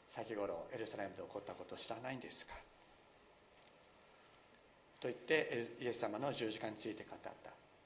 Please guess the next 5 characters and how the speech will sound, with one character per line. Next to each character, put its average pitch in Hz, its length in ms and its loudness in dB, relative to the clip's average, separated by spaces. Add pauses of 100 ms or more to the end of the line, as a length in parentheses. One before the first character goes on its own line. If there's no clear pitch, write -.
(1300)
そ - 160 0
う 120 60 4
す - 100 -2
る 123 120 -4
と、 - 360 4